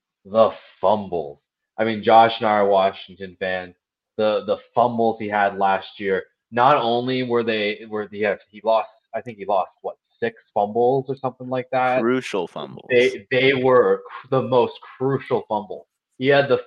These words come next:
Speaker 1: fourth quarter fumble syndrome, and I just, uh, I, I'm not a fan. I, I even just watched a random Twitter thread the other day of a Washington touchdown drive against the Chargers. The same game where he had a crucial fumble at the end of the game.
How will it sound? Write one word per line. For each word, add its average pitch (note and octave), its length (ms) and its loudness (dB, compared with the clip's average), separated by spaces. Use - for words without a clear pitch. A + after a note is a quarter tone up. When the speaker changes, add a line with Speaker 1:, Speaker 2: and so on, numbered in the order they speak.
Speaker 1:
fourth B2+ 340 -2
quarter A#2 380 -2
fumble G#2 420 -4
syndrome, F2+ 340 -20
and G2+ 100 -8
I G2+ 160 -4
just, G#2 220 -10
uh, - 1200 -16
I, A#2+ 360 6
I'm A2+ 120 -2
not G#2+ 200 4
a F#2+ 180 -6
fan. C3 120 -4
I, C3 200 4
I C3 220 6
even D3 200 0
just B2+ 180 -6
watched A#2 380 0
a A#2+ 60 -2
random A#2+ 680 -4
Twitter A2 340 -4
thread F2+ 240 -2
the F2+ 80 -8
other F2+ 100 -10
day F2+ 180 -4
of G2 200 -4
a F#2+ 140 -2
Washington A2+ 840 -4
touchdown G#2+ 520 -6
drive G2 300 -2
against G2 260 -10
the F#2+ 80 -14
Chargers. F#2 680 -6
The A2 240 -6
same C#3 360 -6
game B2 280 -2
where A2+ 100 -4
he A#2 60 0
had A2 80 0
a G#2+ 60 -6
crucial A#2+ 680 -4
fumble G#2+ 400 -2
at G2 100 -8
the G#2 80 -10
end G#2 80 -10
of A2 120 -14
the A2+ 100 -12
game. B2 140 -6